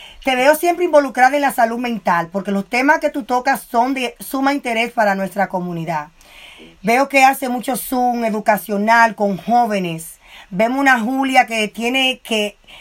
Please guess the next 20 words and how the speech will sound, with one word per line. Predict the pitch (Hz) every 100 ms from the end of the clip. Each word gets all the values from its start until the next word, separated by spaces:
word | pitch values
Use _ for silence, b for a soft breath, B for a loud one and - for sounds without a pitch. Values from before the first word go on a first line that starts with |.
| B _
que | - 226 240
es |
flaquita, | 262 277 247 285 277 220 202 202
que | 220 208
es | 233
una | 277 285
mujercita, | 285 269 247 - 285 277 220
que | 208
quien | 208 226
la | 220
ve | 233 285
calladita, | 294 262 233 254 330 311 269
pero | 233
entonces | 220 214 285 330
tiene | - 277 320
tanta | 285 285 320
energía, | 330 294 285 247 220 233 B B
es | 226 208
madre | 254 269 302 320
soltera, | 311 302 269 226 214